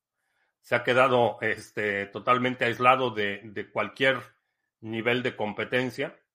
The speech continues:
Eh, quizá la, si tuviera una, así una sola medida que, y que va a im-,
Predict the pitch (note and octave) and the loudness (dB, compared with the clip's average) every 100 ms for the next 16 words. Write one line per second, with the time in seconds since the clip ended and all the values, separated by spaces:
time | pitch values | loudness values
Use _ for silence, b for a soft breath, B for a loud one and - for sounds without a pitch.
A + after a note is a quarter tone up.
0 | _ _ _ _ _ _ _ _ _ _ | _ _ _ _ _ _ _ _ _ _
1 | _ _ _ _ _ - A#2 G#2+ G#2 G2+ | _ _ _ _ _ -10 -4 -2 -2 -2
2 | G2+ G2+ G2+ _ _ _ - - - A2 | -2 -4 -8 _ _ _ -20 -14 -12 -4
3 | D3 C#3 C3+ B2 - _ - - B2+ C3 | 2 4 4 2 -2 _ -14 -14 -6 0
4 | D#3 E3+ D#3 D#3+ D3+ C#3+ - A2+ A2 C#3+ | 4 6 4 2 -2 -4 -6 -8 -6 -6
5 | D3 C3+ - D3 C#3 A#2+ C3+ C#3 - A2 | -4 -4 -2 0 0 -2 -4 -6 -8 -10
6 | G2 G2 _ _ _ - B2 B2+ A#2 D#3 | -10 -10 _ _ _ -14 -6 0 4 4
7 | C#3+ - | 2 -6